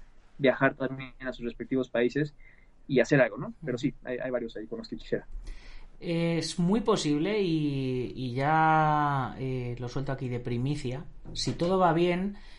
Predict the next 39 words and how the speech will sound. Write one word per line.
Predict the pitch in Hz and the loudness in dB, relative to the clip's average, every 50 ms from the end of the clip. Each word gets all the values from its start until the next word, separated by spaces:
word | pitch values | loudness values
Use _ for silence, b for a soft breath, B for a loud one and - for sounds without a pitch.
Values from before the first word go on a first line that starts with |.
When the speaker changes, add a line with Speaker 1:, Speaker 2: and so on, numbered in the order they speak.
| B B - | B B -6
Speaker 2:
el | 135 127 | -4 0
cinco | - 160 165 180 | 0 2 4 6
de | 175 175 165 | 6 6 6
junio | 165 - 190 190 190 185 185 190 190 | 4 4 4 4 4 4 4 2 0
estaremos | 190 185 - 151 139 139 139 147 160 156 156 - | -2 -2 -2 -2 -2 0 0 -2 -2 -2 -2 -2
en | 160 151 147 | -2 -2 0
Bogotá, | 139 131 127 127 127 143 147 151 | 0 0 0 0 0 0 0 0
en | 151 | 0
Colombia, | 151 139 135 147 160 165 151 147 143 180 196 B B B B B B B B B - - - | 0 0 0 0 2 2 2 0 0 -2 -4 B B B B B B B B B -14 -10 -6
haciendo | - 139 127 - 139 143 143 147 165 170 180 180 | -4 -4 -4 -2 -2 0 0 2 2 2 2 2
la | 175 165 160 | 2 2 0
primera | 156 147 139 139 139 147 160 175 175 175 | 0 0 0 2 2 2 4 4 4 4
edición | 165 160 156 147 151 - 151 143 147 156 185 196 - - - | 4 4 2 2 2 0 0 2 2 0 0 -2 -4 -6 -6
de | 127 131 135 | -2 0 0
la | 127 123 | 2 2
Batalla | 120 120 117 143 143 156 165 156 | 2 0 0 0 0 2 2 2
de | 151 139 | 2 0
Toledo | 143 131 127 123 123 139 175 180 - - - | 0 0 0 0 0 0 0 -2 -4 -6 -8
versión | - 127 123 117 113 - 117 120 123 | -6 -4 -4 -4 -4 -4 -6 -6 -4
Colombia, | - 147 123 120 120 120 110 92 85 - - - - - - - - - | -2 -2 -2 0 0 -2 -2 -4 -6 -8 -12 -16 -20 -20 -20 -20 -18 -14
que | - 123 113 | -10 -10 -10
están | 107 - - 120 120 | -8 -8 -6 -6 -4
interesados | 127 123 117 117 107 113 107 117 110 113 120 - | -4 -2 -2 -2 -4 -4 -4 -4 -4 -4 -4 -4
en | 135 123 | -4 -4
que | 113 113 | -4 -4
lo | 110 107 | -4 -4
movamos | 104 101 104 110 117 123 - - | -2 -2 -4 -4 -4 -6 -8 -8
allí. | 98 101 107 104 - b b b b b b b b b b - - | -8 -8 -8 -8 -8 b b b b b b b b b b -8 -8
Así | 117 110 101 - 117 | -6 -6 -6 -6 -6
que | - - 123 123 123 120 120 117 101 - - | -4 -4 -2 0 0 0 0 -2 -2 -2 -2
Speaker 1:
Wow. | 98 92 B B B - | -4 -4 B B B -4
Speaker 2:
Colombia | - 135 139 147 156 160 170 175 185 190 - - | 0 2 2 4 4 4 6 6 6 4 4 0
está | 147 143 - 151 147 156 | -4 -4 -2 0 0 2
más | 165 165 160 151 156 | 2 2 0 0 0
cerca | - 165 160 160 160 151 147 143 139 135 131 131 131 123 104 69 62 67 | 0 -2 0 2 2 4 4 4 4 2 2 0 0 -2 -4 -6 -6 -6
de, | 127 135 139 131 127 127 123 123 117 107 | -4 -2 -2 -2 -2 -2 -2 -4 -4 -2
de | 120 131 131 127 123 123 123 120 120 117 120 | -2 0 0 0 0 0 -2 -2 -2 -4 -4
México | 131 131 - - 156 156 175 | -4 -6 -6 -6 -4 -4 -2
que | 175 185 175 160 147 139 131 127 117 113 113 110 110 | 0 0 0 2 2 2 2 2 0 0 -2 -4 -6